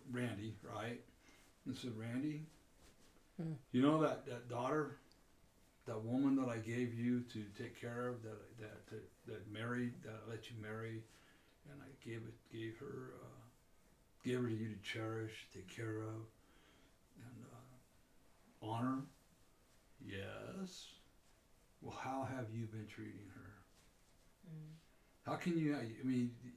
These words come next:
Speaker 1: I, I don't care if you're, if, if you're married is important, but, you know, as a daughter of God, even in a work spot,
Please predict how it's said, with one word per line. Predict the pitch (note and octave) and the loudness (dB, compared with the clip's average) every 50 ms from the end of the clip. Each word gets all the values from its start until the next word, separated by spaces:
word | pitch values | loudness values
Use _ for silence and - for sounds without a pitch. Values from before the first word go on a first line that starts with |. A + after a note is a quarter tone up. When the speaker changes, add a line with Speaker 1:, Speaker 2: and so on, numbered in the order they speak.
| - - - - - - - | -16 -20 -20 -20 -20 -10 -4
Speaker 1:
I, | C#3+ D3 C#3 C3+ C#3 D#3+ | -4 -2 0 6 8 8
I | |
don't | F3+ F#3 F#3+ F#3 | 10 10 8 8
care | - F3+ E3+ D#3+ D3+ | 8 8 8 8 8
if | C#3 C#3 C#3 | 8 6 4
you're, | C3+ C3 A#2+ A#2 A2 A#2+ | 6 4 4 4 0 -2
if, | B2 A#2+ A2 A2+ - - | -4 -4 -4 -4 -8 -8
if | C3 B2 A#2+ | -6 -4 0
you're | A#2+ A#2+ A2 | 2 2 6
married | A2 A#2+ D3 E3+ F#3 F3+ E3 D#3+ D3 | 8 8 10 10 12 12 10 10 8
is | B2+ - C3 | 6 4 2
important, | B2 A#2 - - D#3 D#3+ E3 C#3+ A#2 G#2 G#2+ A2 - - - - - - - - - - - - - - - - - | 0 0 2 2 4 4 4 4 2 -2 -4 -6 -8 -10 -16 -20 -20 -20 -20 -20 -20 -20 -20 -20 -20 -20 -20 -4 0
but, | C#3 C3+ B2+ A#2+ B2+ - - - - | 2 4 4 2 0 -6 -10 -14 -4
you | D#3 C#3+ | 0 2
know, | B2 A#2+ A#2 A#2 A2+ A#2 B2 - - - - - - - - | 2 4 2 2 0 -2 -4 -6 -10 -16 -18 -18 -18 -6 -2
as | B2 B2 B2 A#2+ B2 | 0 2 2 2 0
a | |
daughter | A2+ - C3 C3 C#3 C#3+ C#3+ C3+ B2 A#2 | -2 0 4 6 6 8 8 6 4 2
of | G#2 G2 | 2 0
God, | G2 A#2+ C#3+ D#3+ E3 D#3 C#3 B2+ A2+ - - - | 2 6 8 10 10 10 8 8 4 2 -4 -4
even | C#3 C#3 C3+ C3+ C3+ B2+ A#2+ A2+ | -2 0 4 6 8 8 8 6
in | A2 G#2+ | 4 0
a | G#2 G#2+ | 2 4
work | A#2+ D3+ F3+ F3+ | 6 8 8 8
spot, | - - - A2+ | 6 2 -4 -6